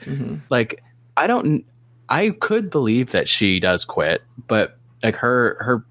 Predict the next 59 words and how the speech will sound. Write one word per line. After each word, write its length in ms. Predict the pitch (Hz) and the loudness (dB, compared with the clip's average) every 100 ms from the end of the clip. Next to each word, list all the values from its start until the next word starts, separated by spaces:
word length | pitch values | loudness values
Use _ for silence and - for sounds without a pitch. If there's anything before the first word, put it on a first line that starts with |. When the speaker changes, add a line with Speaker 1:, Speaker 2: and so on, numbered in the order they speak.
| - | -8
Speaker 2:
the 60 | 123 | -2
way 80 | 156 | 0
that 80 | 147 | 2
she's, 180 | 156 123 | 0 0
like, 180 | 90 - | -2 -6
talking 320 | - 120 123 | -4 -2 0
about 160 | 113 90 | 0 0
being 160 | 101 98 | 0 2
on 120 | 92 | 2
the 60 | |
show 200 | 85 101 | 0 2
a 20 | 92 | 2
lot 180 | 82 - | 0 -2
is 220 | 90 - | -4 -2
very 260 | 95 95 95 | 0 0 0
confusing 480 | 92 82 82 85 | -6 -6 -6 -6
to 100 | 82 | -10
me. 80 | - | -8
I 80 | 80 | -4
don't 140 | 92 | -2
know 100 | 95 | 0
what, 140 | 92 87 | -2 -2
how, 140 | - | -6
where 120 | - 90 | -6 -8
to 100 | 87 - - | -8 -12 -8
take 220 | - - | -8 -4
this. 240 | - - | -4 -2
Speaker 1:
Well, 140 | 196 214 | -2 -2
she 340 | - 269 311 | 0 -2 -2
said, 360 | - 226 170 139 | -4 0 0 0
she's 200 | 214 180 | -2 -2
responded 520 | 180 - 185 175 139 | -4 -2 0 2 0
to 100 | 135 | -2
that, 320 | 113 104 110 | -2 -4 -2
and 100 | 127 | -4
she 340 | - 196 196 180 | -2 -4 -6 -6
said 280 | - 156 | -2 2
that 120 | 139 - | 2 0
she 220 | 156 147 | 0 0
did 240 | 127 151 | 4 4
it 140 | 143 135 | 4 4
because 360 | 120 143 113 | 4 4 2
she 180 | - 131 | 2 2
had 300 | 131 127 120 | 4 2 0
to, 360 | - 127 113 110 | 2 4 6 4
to, 260 | 113 110 110 - | 2 0 -2 -4
to, 160 | 117 - - - | -6 -6 -16 -6
to 180 | - 110 | -2 0
obs-, 240 | 147 - - - | -2 -6 -10 -4
to 160 | 131 - | -4 -2
obfuscate 840 | - 147 131 131 - - 120 110 117 | 2 0 0 -4 -4 0 2 2 -2
whether 300 | 117 117 113 | -2 -2 -2
she 160 | 117 | -2
was 180 | 107 117 | -2 -4
on 560 | - 117 117 117 107 76 | -2 0 2 2 2 -2
the 100 | 110 | -4
show 220 | - 110 | -2 -2
or 120 | 92 | -2
not. 260 | 78 - | -6 -10